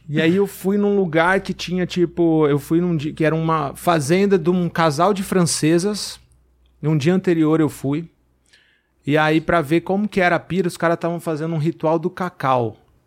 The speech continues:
"Cacau que cura, matanta, cacau que cura." Um cara cantando assim, tinha um labirinto de cacto. E tinha um monte de europeu, assim. Eu falei, "Que loucura, velho, isso aqui. Isso aqui já passou do bicho, já foi pro outro, outro mundo." Mas eu achei legal, achei interessante.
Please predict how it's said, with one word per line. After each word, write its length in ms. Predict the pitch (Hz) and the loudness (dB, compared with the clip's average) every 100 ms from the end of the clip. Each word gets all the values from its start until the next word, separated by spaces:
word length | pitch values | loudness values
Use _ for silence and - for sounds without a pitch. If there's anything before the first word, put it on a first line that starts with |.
| _ _ | _ _
"Cacau 380 | 110 110 120 113 | -4 -2 0 0
que 160 | - 120 | 0 -4
cura, 460 | - 123 120 117 | -2 0 2 4
matanta, 560 | 117 117 - 117 - 120 | 2 0 0 -4 -4 -8
cacau 420 | - 127 123 120 | -2 -4 0 -2
que 180 | 120 123 | 0 -4
cura." 280 | 123 131 123 | -4 -2 0
Um 80 | 123 | 0
cara 220 | 131 135 | -2 -2
cantando 440 | 127 131 123 131 | -2 -2 -2 -2
assim, 200 | 123 143 | -2 -4
tinha 160 | 123 147 | -2 0
um 40 | |
labirinto 500 | 139 131 127 143 156 | 0 2 2 0 -2
de 100 | 143 | -4
cacto. 560 | 139 - 120 123 - 170 - - _ _ _ _ _ _ _ | -6 -4 -6 -6 -12 -16 -16 -20 _ _ _ _ _ _ _
E 60 | 139 | -12
tinha 200 | 117 156 | -8 -4
um 20 | |
monte 200 | 151 170 | -2 0
de 40 | 175 | 2
europeu, 600 | 185 175 - 139 151 139 | 4 2 0 -2 0 -2
assim. 180 | 123 | -4
Eu 40 | 160 | -8
falei, 180 | 143 143 | -10 -10
"Que 140 | - | -10
loucura, 680 | - 202 - - - 120 117 | -6 -6 -6 -12 -4 -2 0
velho, 180 | 107 107 | -2 -4
isso 180 | - 113 | -6 -10
aqui. 240 | - 123 | -8 -6
Isso 100 | 110 | -2
aqui 160 | 143 160 | -2 -2
já 140 | 156 | -2
passou 460 | 180 175 147 - 165 | 0 0 0 4 6
do 100 | 175 | 6
bicho, 320 | 165 151 - - 156 156 | 2 -2 -6 -6 -8 -8
já 180 | 156 156 | -10 -8
foi 200 | - 160 | -4 -4
pro 220 | 180 175 147 | -2 -4 -2
outro, 440 | 175 196 233 190 185 185 | -2 -2 -2 -2 -2 -4
outro 260 | 151 190 226 | -2 -2 0
mundo." 300 | 165 175 185 | 0 2 0
Mas 160 | 175 175 | 0 0
eu 60 | |
achei 200 | 208 202 220 | 0 0 0
legal, 340 | 226 165 170 | 4 4 4
achei 180 | 139 160 | 2 -4
interessante. 600 | 180 185 175 156 160 | -2 -2 -2 -2 -4